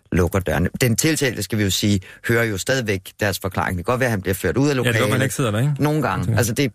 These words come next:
Speaker 1: det er lidt forskelligt.
Speaker 2: Ja.
Speaker 1: Men man kan godt, øh, også af hensyn til et offer, øh, vidnet, øh, få ham ført ud. Så sidder han i et andet rum, og så kan han høre, hvad der bliver sagt. Men,
Speaker 2: Ja.
Speaker 1: men, men, og den, der afgiver forklaring, skal ikke konfronteres med
Speaker 2: Mm.
Speaker 1: den, der er anklaget.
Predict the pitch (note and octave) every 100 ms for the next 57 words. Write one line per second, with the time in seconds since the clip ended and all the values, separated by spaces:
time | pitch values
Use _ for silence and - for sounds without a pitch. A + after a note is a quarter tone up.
0 | - D3 A2+ G#2 - F2+ G2+ - G#2 -
1 | A2+ - G#2+ A#2+ E3+ C#3+ B2+ B2 - -
2 | - A2 G#2 G2 F#2 - _ _ - A#2+
3 | A#2+ A#2 G#2+ F#2+ G#2+ - G#2+ F#2+ G2 G2
4 | G#2+ - F2 F2 G2+ G2+ G#2+ F#2+ - -
5 | _ _ - - A2 G#2+ - - B2+ G#2+
6 | G2 - G#2 F#2+ A2+ B2 B2 G#2+ G2 G2
7 | A2+ B2 A2+ A2+ - G#2 A2+ A#2+ G#2+ G2+
8 | C3+ C#3+ E3 A#2+ G2 F#2+ G2+ F#2 E2+ F2
9 | - F#2+ F#2 - _ - A2+ - G#2+ G2+
10 | G#2+ G2 - - - - - A#2+ - G#2
11 | F#2 G2+ - F#2 F#2 - F#2+ - G2+ G#2+
12 | G#2 B2+ C3 G2+ - F#2+ F2 A#2 G#2+ F2+
13 | - _ F#2 - E2 B1+ - - -